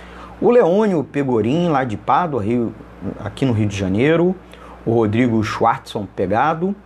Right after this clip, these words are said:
ao Antônio mandou um recadinho dizendo que o Cinema Livre voltará dia dezoito de fevereiro aqui na Web Rádio Censura Livre, ao vivo.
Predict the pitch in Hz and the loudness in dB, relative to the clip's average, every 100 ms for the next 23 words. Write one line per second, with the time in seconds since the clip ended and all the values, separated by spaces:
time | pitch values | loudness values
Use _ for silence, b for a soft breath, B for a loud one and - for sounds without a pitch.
0 | B B B - 131 135 131 131 139 - | B B B 0 2 2 2 2 0 0
1 | 151 165 143 131 139 131 110 107 147 156 | 0 0 0 0 0 0 0 0 0 0
2 | 104 101 110 127 123 139 - 127 127 120 | -2 -2 0 0 -2 -4 -2 0 0 0
3 | 120 143 143 175 - B - 104 127 190 | 0 0 0 -2 -4 B -14 -2 2 2
4 | 196 147 127 160 131 160 147 160 117 104 | 2 0 0 -2 -2 -4 -2 -2 -2 0
5 | 135 175 180 180 170 165 147 107 120 156 | 2 2 2 0 0 0 0 2 2 4
6 | 156 143 - 156 131 131 123 123 123 113 | 2 0 0 2 2 0 -2 -4 -4 -8
7 | 107 113 104 117 151 - B B - - | -4 0 2 2 0 -6 B B -10 0
8 | 139 156 175 185 175 156 117 107 87 | 2 4 2 0 0 0 0 -2 -2